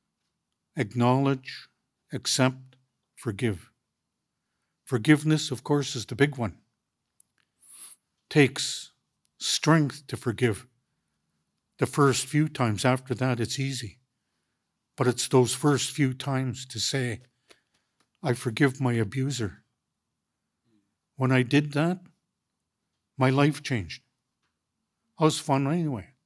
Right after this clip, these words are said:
I've always been fun. But there is always that darkness. When I did that, everything changes.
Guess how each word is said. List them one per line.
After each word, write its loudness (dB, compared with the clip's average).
I've -2
always 2
been -2
fun. -8
But -4
there 6
is 2
always 2
that -4
darkness. -4
When 0
I 4
did 0
that, 0
everything 0
changes. -6